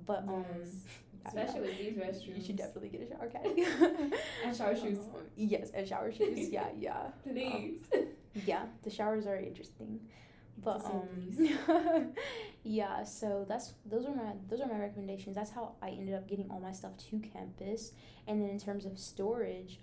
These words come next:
Speaker 1: I'm in the same place, Angelina. Like, I'm s-, trying to save money. I'm trying to save, like, in the thousands to afford Boomerang storage because that's how expensive it is.
Speaker 2: Exactly. So
Speaker 1: <laughs>
Speaker 2: unnecessarily expensive. Like,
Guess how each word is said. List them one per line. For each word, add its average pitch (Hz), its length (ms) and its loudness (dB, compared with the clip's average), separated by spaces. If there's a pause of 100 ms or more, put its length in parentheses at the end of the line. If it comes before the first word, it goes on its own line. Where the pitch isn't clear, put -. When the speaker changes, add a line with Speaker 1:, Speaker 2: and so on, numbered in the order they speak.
Speaker 1:
I'm 320 120 2
in 330 140 4
the 202 60 2
same 202 260 0
place, 180 400 0
Angelina. 185 520 -4
Like, 185 420 -4 (540)
I'm 262 480 0 (120)
s-, - 280 -8 (100)
trying 226 180 2
to 220 60 -6
save 208 240 2
money. 202 260 0
I'm 226 80 -6
trying 254 200 -2
to 247 60 -6
save, 220 200 -2
like, 190 380 -4 (640)
in 262 120 2
the 214 100 0
thousands 208 720 0
to 226 160 2
afford 208 380 2
Boomerang 202 360 2
storage 196 760 0
because 214 280 -2
that's 190 220 -2
how 214 120 0
expensive 202 500 0
it 190 140 4
is. 180 360 0
Speaker 2:
Exactly. 262 680 -2
So 370 220 4 (120)
Speaker 1:
<laughs> - 0 -
Speaker 2:
unnecessarily 330 960 0
expensive. 240 840 2
Like, 254 240 0